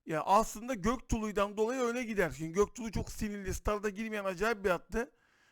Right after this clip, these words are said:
Öne gider ama geçen sprint yaparak kazandı. O Dinan'a çekmiş büyük bir ihtimalle. Çaycı Kız da geçen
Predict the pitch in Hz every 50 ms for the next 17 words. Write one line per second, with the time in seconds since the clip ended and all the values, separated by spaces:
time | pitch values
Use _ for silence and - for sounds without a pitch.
0 | _ _ - 175 185 214 240 240 226 226 247 269 269 254 233 233 226 - 254 240
1 | - - - - 254 220 262 247 233 220 208 180 - 185 151 156 160 185 214 220
2 | 226 214 233 233 233 233 233 214 220 185 - 185 151 151 165 165 - 165 160 -
3 | - 143 147 151 185 233 277 - _ _ _ _ _ _ _ _ _ _ - _
4 | _ _ _ - 208 208 233 214 254 254 - 262 240 214 262 254 247 233 240 -
5 | - 254 254 254